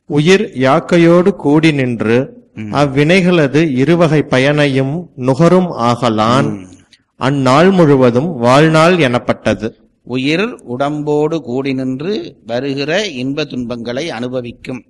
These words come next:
Speaker 2: அதை ஒரு உயிரினுடைய ஒரு வாழ்நாள், ஒரு பிறவி என்பது ஒரு வாழ்நாள்.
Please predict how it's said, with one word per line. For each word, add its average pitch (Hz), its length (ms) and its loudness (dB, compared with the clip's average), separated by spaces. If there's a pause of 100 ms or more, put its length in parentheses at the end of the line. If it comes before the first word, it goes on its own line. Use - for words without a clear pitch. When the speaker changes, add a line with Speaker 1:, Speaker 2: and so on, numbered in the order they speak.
(160)
Speaker 2:
அதை 135 640 -6
ஒரு 117 340 -8
உயிரினுடைய 143 680 -6
ஒரு 135 320 -6
வாழ்நாள், 147 540 -2 (1080)
ஒரு 131 240 -4
பிறவி 208 360 0
என்பது 165 520 0
ஒரு 180 200 0
வாழ்நாள். 185 460 2